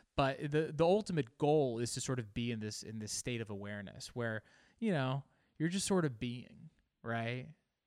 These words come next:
It, it talks about those moments where you, you're, you, you, you're, you know, eh, you know, these, these moments of, of bliss, whether it's, like, you're at the ocean and, and it's just the,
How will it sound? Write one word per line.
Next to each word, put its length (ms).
It, 80
it 320
talks 220
about 180
those 160
moments 380
where 120
you, 240
you're, 240
you, 200
you, 320
you're, 440
you 100
know, 300
eh, 120
you 180
know, 180
these, 240
these 200
moments 460
of, 120
of 440
bliss, 480
whether 260
it's, 140
like, 160
you're 100
at 100
the 120
ocean 440
and, 140
and 140
it's 300
just 280
the, 140